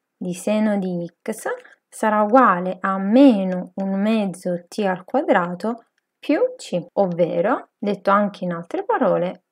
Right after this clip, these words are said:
trovando proprio, diciamo, il risultato, abbiamo che il seno di x sarà uguale ad a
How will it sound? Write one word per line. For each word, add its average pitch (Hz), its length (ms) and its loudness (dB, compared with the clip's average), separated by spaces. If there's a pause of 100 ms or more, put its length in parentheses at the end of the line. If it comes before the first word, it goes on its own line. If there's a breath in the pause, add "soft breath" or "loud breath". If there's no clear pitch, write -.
trovando 208 540 4
proprio, 196 320 0
diciamo, 196 340 -2
il 180 80 0
risultato, 247 760 -6 (320 soft breath)
abbiamo 208 440 2
che 175 140 -6
il 175 60 -6
seno 190 440 2
di 277 340 2
x 262 200 -6 (400 soft breath)
sarà 202 260 0
uguale 190 520 0
ad 175 260 -6
a 175 440 -2